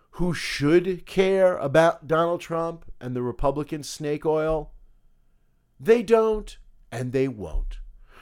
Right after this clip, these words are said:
The people who they are, whose lives they are putting most at risk are the ones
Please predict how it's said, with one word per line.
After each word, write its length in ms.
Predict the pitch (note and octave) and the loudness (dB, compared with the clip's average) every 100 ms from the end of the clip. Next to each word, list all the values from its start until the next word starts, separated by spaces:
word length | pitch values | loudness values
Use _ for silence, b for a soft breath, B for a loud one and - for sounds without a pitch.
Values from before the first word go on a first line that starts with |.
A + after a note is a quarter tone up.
| B B | B B
The 140 | D#3 | 0
people 400 | E3+ B3 A#3+ B3 | 2 0 2 2
who 180 | F#3+ A3 | 2 0
they 220 | F3 G3 | 2 4
are, 380 | G3+ F#3+ G3 F#3 - | 4 2 0 -4 -8
whose 280 | E3+ E3+ C#3+ | -8 -6 0
lives 680 | D3+ F3 F#3 G3 G3 F#3+ | 4 6 6 2 0 0
they 280 | E3+ C#3+ D#3 | -4 2 4
are 140 | F3 F3+ | 4 2
putting 420 | F3+ F3+ E3+ D3 | 0 0 0 -2
most 540 | C#3 D3+ F#3+ G#3 - | 4 6 8 6 0
at 160 | G#3+ E3+ | -4 -2
risk 500 | E3+ F#2 - - - b b b b b | -2 -2 -8 -12 -12 b b b b b
are 160 | C3+ C#3 | 0 0
the 120 | C3+ | 0
ones 580 | C3+ D3 D#3+ F3+ F#3 - | 0 2 2 0 -6 -16